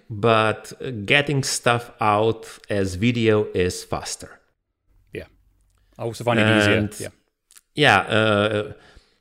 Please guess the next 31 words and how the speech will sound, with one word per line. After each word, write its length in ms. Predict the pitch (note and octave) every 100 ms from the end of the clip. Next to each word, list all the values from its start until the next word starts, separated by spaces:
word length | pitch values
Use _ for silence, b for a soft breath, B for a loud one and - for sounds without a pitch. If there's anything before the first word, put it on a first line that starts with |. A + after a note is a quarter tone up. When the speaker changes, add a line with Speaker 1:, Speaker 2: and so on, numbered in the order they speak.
| b _ _ - _
Speaker 1:
and, 580 | A2+ A2 A2 A2 G#2+ G#2 - -
uh, 140 | G#2
based 440 | F#2+ G2 D#3+ D#3 -
on 140 | A#2
the 80 | G#2+
size 480 | G#2 - A2+ D#3 D#3
of 140 | C#3
my 220 | C#3 C3 C#3
audience, 440 | B2+ C3 D#3+ D3
because 320 | A2+ A#2 G2+
your 160 | A2+ B2+
audience 400 | G#2+ G#2+ A2 -
is, 220 | G2+ - -
your 120 | D#3
potential 560 | G3 - C3+ C#3 C#3 B2+
audience 460 | G#2+ F#2+ G2+ F#2
is 120 | F2+ -
huge. 680 | - F#2 - - - - - _ _ _
Speaker 2:
Yeah. 140 | G2+ F#2+ b b b b b
Speaker 1:
There 260 | A2+ A#2
are 520 | A#2 G#2+ G#2+ G#2 G2+ G#2+
gazillions 800 | G#2+ A2+ C3 C#3 A#2+ A#2+ A#2 -
of 300 | G#2+ G#2+ G2+
C 140 | -
C 180 | G#2 -
N 140 | G2+ G2
A 180 | F#2+
aspirants 640 | G2 F#2 - - F2 F#2+ -
in 140 | F#2+
the 100 | F2+
world. 640 | E2 D2+ - - - -